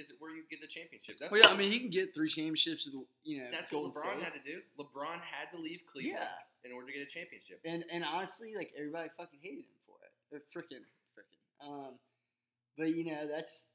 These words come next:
Speaker 2: that's that. I mean, I don't, here's the problem with Durant going to the Warriors now. If they don't win the championship, like,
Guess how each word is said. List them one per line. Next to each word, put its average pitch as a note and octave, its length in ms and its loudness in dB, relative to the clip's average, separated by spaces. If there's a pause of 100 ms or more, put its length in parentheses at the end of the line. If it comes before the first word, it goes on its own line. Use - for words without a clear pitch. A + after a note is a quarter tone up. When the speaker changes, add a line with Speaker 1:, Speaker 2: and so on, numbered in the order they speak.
(100)
Speaker 2:
that's D#3 320 -2
that. C#3+ 320 -2
I C#3+ 80 -8
mean, D3+ 80 -2
I E3 80 8
don't, G3+ 200 4 (200)
here's A3 240 -2
the F#3+ 160 -8
problem D3 320 2 (160)
with D3 80 -14
Durant C#3 320 -8
going C3+ 80 -14
to B2+ 80 -14
the B2 80 -16
Warriors A2+ 320 -20
now. - 160 -18 (560)
If C#3+ 160 -4
they D#3 100 2
don't A3 160 0
win G3 80 -2
the D#3+ 80 -2
championship, D3 840 -4
like, C3+ 200 -10